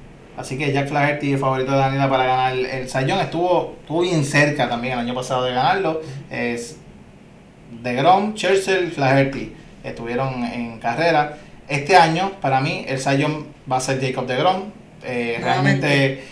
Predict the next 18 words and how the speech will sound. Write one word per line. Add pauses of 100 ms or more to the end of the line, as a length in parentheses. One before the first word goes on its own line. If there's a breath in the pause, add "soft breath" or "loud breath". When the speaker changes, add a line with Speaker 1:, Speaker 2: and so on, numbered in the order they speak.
(140 loud breath)
Speaker 1:
sí,
desde
el
primer,
<laughs>
desde
primera
entrada
le
tiró (440 loud breath)
rectas
a
noventa
y
nueve
a
Ronald
Acuña.